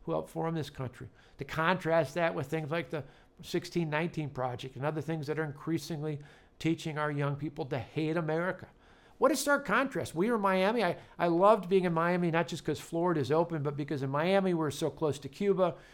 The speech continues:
So many of our speakers talked about Cuba. One in particular actually came from Venezuela, where they gave emotional pleas, not just based on logic, for which we are, that's our premise, that's our foundation, but also shared it with,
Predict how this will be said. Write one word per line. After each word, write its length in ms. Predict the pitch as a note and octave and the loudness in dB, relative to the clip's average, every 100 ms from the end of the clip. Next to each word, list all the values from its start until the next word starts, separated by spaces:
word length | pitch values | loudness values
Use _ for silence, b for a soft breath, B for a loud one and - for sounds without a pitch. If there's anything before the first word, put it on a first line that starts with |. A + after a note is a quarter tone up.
| B B | B B
So 140 | - | -4
many 200 | E3+ G3+ | 2 4
of 80 | G#3+ | 4
our 80 | E3+ | 4
speakers 440 | C#3+ F#3 E3 D3+ | 2 4 4 2
talked 320 | - D#3 C#3+ C#3+ | -2 -2 0 -2
about 260 | C#3 C3 | -4 -4
Cuba. 440 | - F#3+ F3 F3 - B B _ | -2 0 0 -2 -4 B B _
One 260 | C3+ F3+ | 2 2
in 80 | A#3+ | 2
particular 440 | D#3+ C#3 G3+ G#3 D#3 | -2 0 0 2 -2
actually 240 | D3+ C#3+ | -2 -6
came 240 | C#3 D#3 | -4 -4
from 180 | C#3+ C3+ | -4 -6
Venezuela, 720 | B2 C3+ B2 D3 E3 E3+ E3 C#3 B B B | -4 -4 -6 0 2 4 2 -4 B B B
where 140 | - D3+ | -4 0
they 120 | F3+ | 0
gave 400 | F3+ F#3 E3+ - | 2 2 0 -2
emotional 760 | D#3 C#3+ D3+ F3 G#3+ - E3+ C#3+ | -4 0 2 4 4 2 -4 -4
pleas, 360 | - F3 C3 | 0 0 0
not 200 | - E3+ | -4 -6
just 220 | F#3 F#3 | -6 -6
based 240 | F#3+ F3 F3 | -4 -4 -4
on 160 | C#3+ | -4
logic, 440 | C3+ D3+ D#3+ E3+ E3 | -2 0 0 -4 -8
for 160 | - | -6
which 300 | C3+ C#3 - | -2 -2 -4
we 180 | C#3+ D3 | -6 -4
are, 280 | C#3 C#3 C#3+ - _ | -2 -2 -6 -12 _
that's 220 | - B2 | -12 -8
our 100 | C#3+ | -8
premise, 500 | C#3 - F#3+ A#2+ A#2 | -8 -4 -4 -4 -6
that's 200 | - B2+ | -10 -8
our 80 | D3 | -8
foundation, 640 | - D#3+ D3+ D#3 E3 - G#2+ B B B B B - | -2 -2 2 2 0 -4 -14 B B B B B -10
but 140 | D3+ | 0
also 380 | E3 E3+ - D3+ | 4 4 2 0
shared 440 | C#3 - F3 F3+ | -2 2 2 2
it 140 | E3 E3 | 0 -4
with, 260 | D#3+ C3+ | -8 -10